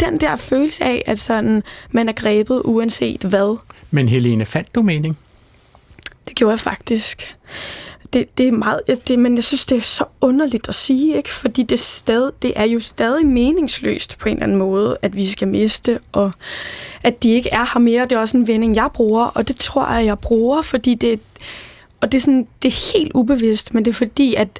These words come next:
Speaker 1: fysisk, og nu er det jo især min far, der på en eller anden måde er mit fokus, men fysisk er min far her ikke mere.
Speaker 2: Mm.
Speaker 1: Øhm, men, men på en eller anden måde, så,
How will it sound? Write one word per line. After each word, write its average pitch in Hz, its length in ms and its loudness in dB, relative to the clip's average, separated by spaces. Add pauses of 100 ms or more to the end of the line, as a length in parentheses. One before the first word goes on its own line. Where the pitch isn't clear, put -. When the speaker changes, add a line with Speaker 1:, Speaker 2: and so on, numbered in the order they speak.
(460)
Speaker 1:
fysisk, - 960 -2
og 214 100 4
nu 220 340 2
er 226 40 0
det 226 100 2
jo 220 80 2
især 220 340 0
min 220 140 2
far, 196 320 -2
der 226 100 -2
på - 100 -6
en - 40 -6
eller 214 100 0
anden 208 100 2
måde 208 80 2
er 214 60 4
mit 214 140 0
fokus, 233 500 0 (300)
men 247 160 2
fysisk - 580 -2
er 208 140 0
min 233 180 2
far 214 260 -2
her 202 140 -2
ikke 196 240 -2
mere. 202 140 0 (320)
Speaker 2:
Mm. 131 220 -2 (420)
Speaker 1:
Øhm, 208 600 2 (440)
men, 233 360 4
men 233 180 2
på 240 160 0
en 277 120 2
eller 226 120 -2
anden 233 140 2
måde, 226 360 2
så, - 320 -2